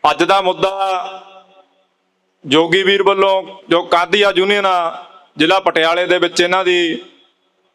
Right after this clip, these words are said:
ਉਹ ਤਾਂ ਪੂਰੇ ਪੰਜਾਬ ਦੇ ਵਿੱਚ ਯੂਨੀਅਨ ਆ, ਪਰ ਜ਼ਿਲ੍ਹੇ ਪਟਿਆਲੇ ਦੇ ਵਿੱਚ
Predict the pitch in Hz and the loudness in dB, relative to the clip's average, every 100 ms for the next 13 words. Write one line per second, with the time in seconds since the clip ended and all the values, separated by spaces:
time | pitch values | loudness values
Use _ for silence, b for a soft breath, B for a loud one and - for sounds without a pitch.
0 | _ 165 190 190 190 185 175 196 185 160 | _ 2 2 0 -2 0 2 2 0 2
1 | 165 180 185 185 185 175 185 196 190 190 | 2 2 0 0 0 0 0 0 0 -2
2 | 180 - - _ _ - 170 170 180 214 | -4 -12 -20 _ _ -2 0 0 -2 -2
3 | 185 175 175 185 190 190 185 190 | -2 0 2 2 0 0 0 0